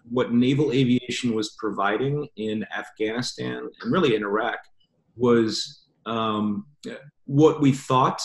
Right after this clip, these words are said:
was very precise, um, capabilities in terms of supporting the mission on the ground.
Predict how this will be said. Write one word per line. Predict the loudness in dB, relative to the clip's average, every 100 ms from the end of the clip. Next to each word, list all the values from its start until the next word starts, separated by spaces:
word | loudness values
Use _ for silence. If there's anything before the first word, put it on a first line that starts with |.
| -10 -2
was | -2 -2
very | 0 2 4 2 -2
precise, | -6 -6 -4 0 0 0 -2 -4 -6
um, | -4 -2 0 -2 -2 0 -2 -4 2
capabilities | 2 4 4 6 4 0 -4 -16 _ _ _ _
in | -8
terms | 0 2 2 2
of | 2 2 0 -4 -16 _ _
supporting | -4 -4 -2 2 2 2 0 0 -6
the | -6 0
mission | 2 2 2 2
on | 0
the | 0
ground. | 2 4 4 4